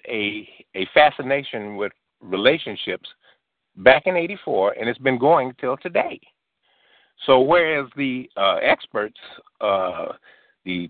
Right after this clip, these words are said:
masters and the P H Ds, they go to school for a certain length of time, and they're finished with it. Well, I've been in school all this time, and I'm still going, and I'm still learning. And I have some rather, uh, unique views on relationships, and I think I touch on things that,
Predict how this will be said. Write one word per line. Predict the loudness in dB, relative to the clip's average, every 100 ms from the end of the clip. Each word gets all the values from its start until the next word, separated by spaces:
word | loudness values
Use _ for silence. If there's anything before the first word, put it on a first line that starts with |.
| 0
masters | 6 8 6 0 -8
and | -8
the | -8
P | -2 -2
H | -2 -4
Ds, | -4 -2
they | 0 2
go | 0
to |
school | -2 -4 -4 -2
for | -2
a | 0
certain | -4 -2
length | -6 -6
of | 0
time, | 4 4 2
and | -4 -4
they're | -4 -2
finished | -6 -6 -8
with | -10 _
it. | _ _ _ _ _ _
Well, | 4 6
I've | 6 2
been | -4
in | -4
school | -6 -4 -2 4
all | 6 4
this | 0 -12 -6
time, | -4 -2 -2
and | -4
I'm | -6
still | -6 -6
going, | -2 -2 0
and | 0
I'm | 0
still | 2 2
learning. | 2 -4 -6 -12 _ _ _ _ _ _ _ _ -2
And | 4 6
I | 6
have | 4 2
some | -2 -2
rather, | 0 0 0 -2 0
uh, | 2 4 2 -2 _ _ _ -10
unique | -4 0 0 -4
views | -14 -8 -6 -6 -8 -2
on | 0 0
relationships, | 0 -2 -4 -6 -12 -6 -6 -6 -4
and | 0
I | 2
think | 4 4
I |
touch | 4 2 0
on | -6
things | -4 -6 -6
that, | -8